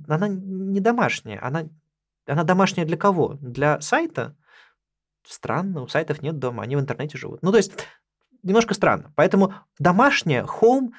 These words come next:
вот этот вот домик, это немножко не то. Домашняя страница, как метафора, странные вещи говорит. А, для меня, лично для меня, main —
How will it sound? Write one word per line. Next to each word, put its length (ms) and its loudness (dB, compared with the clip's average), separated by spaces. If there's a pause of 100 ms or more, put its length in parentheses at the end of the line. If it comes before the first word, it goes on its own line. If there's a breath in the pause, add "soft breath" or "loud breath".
вот 80 4
этот 120 0
вот 220 0
домик, 520 4
это 180 0
немножко 400 2
не 140 0
то. 340 0 (880)
Домашняя 380 2
страница, 600 2 (260 loud breath)
как 180 0
метафора, 720 4 (1500)
странные 440 2
вещи 280 0
говорит. 300 -8 (1120 loud breath)
А, 300 4
для 160 2
меня, 380 4 (1000)
лично 300 0
для 140 -4
меня, 320 -4 (300)
main — 420 4